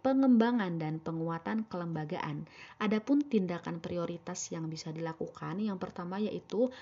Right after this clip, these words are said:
mengembangkan kesiapsiagaan risiko dan rencana respons untuk guncangan mendadak seperti pandemi covid nineteen misalnya, pendirian dan operasionalisasi bank makanan, bank benih masyarakat, dan stok penyangga pupuk, ya. Ini penting.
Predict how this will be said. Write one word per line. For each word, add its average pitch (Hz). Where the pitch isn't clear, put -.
mengembangkan 226
kesiapsiagaan 214
risiko 190
dan 151
rencana 160
respons 175
untuk 165
guncangan 165
mendadak 170
seperti -
pandemi 165
covid -
nineteen 170
misalnya, 226
pendirian 165
dan -
operasionalisasi 160
bank 151
makanan, 220
bank 160
benih 160
masyarakat, 214
dan 165
stok -
penyangga 175
pupuk, 247
ya. 165
Ini 208
penting. 254